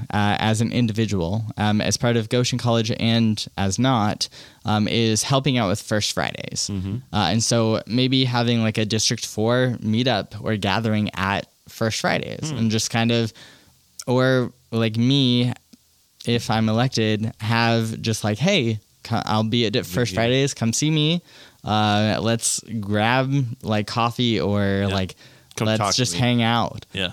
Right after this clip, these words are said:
Speaker 1: Um, sort
Speaker 2: Maybe
Speaker 1: of
Speaker 2: throw in the
Speaker 1: thing.
Speaker 2: cornhole, you know what I mean?
Speaker 1: Yeah,
Speaker 2: <laughs>
Speaker 1: exactly. Uh, so just
Speaker 2: Yeah.
Speaker 1: wanting to engage with the community. Um, and I mentioned, um, the place I work, knowing that there are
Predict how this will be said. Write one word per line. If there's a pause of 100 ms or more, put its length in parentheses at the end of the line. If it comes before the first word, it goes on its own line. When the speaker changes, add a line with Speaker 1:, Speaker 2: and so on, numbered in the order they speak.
(160)
Speaker 1:
Um, (120)
sort
Speaker 2:
Maybe
Speaker 1:
of
Speaker 2:
throw
in
the
Speaker 1:
thing.
Speaker 2:
cornhole, (120)
you
know
what
I
mean?
Speaker 1:
Yeah,
Speaker 2:
<laughs>
Speaker 1:
exactly.
Uh,
so
just
Speaker 2:
Yeah.
Speaker 1:
wanting
to
engage
with
the
community. (320)
Um, (100)
and
I
mentioned, (220)
um, (140)
the
place
I
work, (440)
knowing
that
there
are